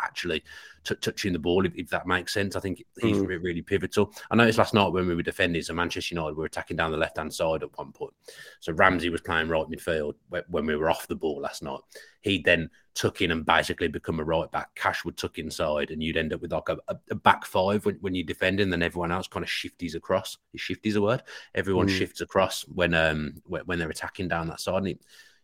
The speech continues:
Speaker 1: it's be-, before, before we let in a load of goals, that, that, that was working quite well. The goals, the goals were just basic last night, but those goals,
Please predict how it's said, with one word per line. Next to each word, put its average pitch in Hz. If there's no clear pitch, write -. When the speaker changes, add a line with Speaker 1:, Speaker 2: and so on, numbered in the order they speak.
Speaker 1:
it's -
be-, -
before, -
before 95
we 82
let 82
in 80
a -
load 80
of 85
goals, 90
that, 104
that, 92
that 95
was 98
working 90
quite 85
well. 98
The 113
goals, 123
the 98
goals 104
were -
just -
basic 82
last 85
night, 98
but 92
those 104
goals, 92